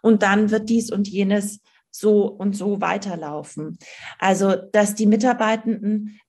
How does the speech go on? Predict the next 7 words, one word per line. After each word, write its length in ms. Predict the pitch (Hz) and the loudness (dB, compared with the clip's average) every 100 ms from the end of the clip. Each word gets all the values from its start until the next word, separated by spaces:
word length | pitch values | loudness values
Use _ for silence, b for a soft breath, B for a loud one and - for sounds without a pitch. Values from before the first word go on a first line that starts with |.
| - | -4
da 260 | 185 214 | 0 0
genau 580 | 233 240 196 175 214 208 | -2 -2 -2 -2 -4 -4
wissen, 540 | 214 214 240 247 233 - - | -6 -4 -4 -4 -8 -12 -12
wer 340 | 170 180 208 | -6 -2 -2
ist 160 | 254 - | -2 -2
meine 300 | 180 180 190 | -2 -2 -2
Ansprechpartnerin. 1160 | 277 - 196 180 - 151 151 139 135 127 127 | -4 -4 -10 -12 -12 -12 -8 -10 -8 -10 -12